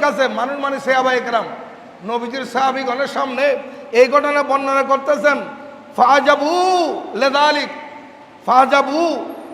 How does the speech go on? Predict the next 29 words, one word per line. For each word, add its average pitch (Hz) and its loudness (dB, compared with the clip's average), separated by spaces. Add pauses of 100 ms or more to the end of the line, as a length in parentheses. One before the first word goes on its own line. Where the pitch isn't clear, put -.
(480)
প্রত্যেক 285 2 (120)
সাহাবী 302 4 (440)
যেই 330 8 (100)
শুনে 311 4 (480)
আশ্চর্য 214 -6 (100)
হয়ে 233 0
যায়, 139 -6 (800)
কিরে 262 -4 (520)
ব্যাপার 254 4 (100)
কি? 240 -4 (580)
যিনি 294 -4 (120)
আবাদত 269 2
অগ্রগামী, 233 2 (400)
যিনি 262 -4 (120)
যুদ্ধের 277 -2
ময়দানে 349 2
শাহাদাত 294 2
বরণ 285 2
করেছেন, 254 0 (500)
উনি 320 -4 (120)
প্রথম 330 6 (120)
নম্বরে 285 4
যাওয়ার 254 2
কথা, 247 4 (420)
কিন্তু 262 -6 (120)
যিনি 277 -4 (100)
আবাদত 254 2 (100)
একটু 254 -8 (120)
পিছিয়ে 285 -4